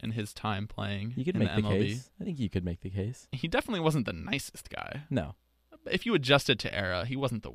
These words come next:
Speaker 1: worst guy either.
Speaker 2: Yeah, like, park adjusted, era adjusted,
Speaker 1: <laughs>
Speaker 2: <laughs> like, all these neutral stats, like, he was probably lower on the list than,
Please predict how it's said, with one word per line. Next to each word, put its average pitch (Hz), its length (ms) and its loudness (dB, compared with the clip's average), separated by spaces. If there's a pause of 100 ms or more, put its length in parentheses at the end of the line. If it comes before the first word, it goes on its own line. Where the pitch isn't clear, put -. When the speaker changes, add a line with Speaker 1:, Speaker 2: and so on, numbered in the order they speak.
(140)
Speaker 1:
worst - 260 -8
guy - 160 -4 (120)
either. - 420 -8
Speaker 2:
Yeah, 85 320 2
like, 110 380 4 (220)
park - 280 2
adjusted, 135 760 2
era 123 340 6
adjusted, 120 880 4 (540)
Speaker 1:
<laughs> 151 60 8 (120)
Speaker 2:
<laughs> - 340 -20
like, 123 180 6
all 143 120 8
these 151 180 8
neutral 147 380 6
stats, 139 540 2
like, 120 180 6
he 151 180 4
was 131 380 4 (220)
probably 117 460 6
lower 95 880 6
on 85 140 4
the 85 80 6
list 82 340 0
than, 85 420 0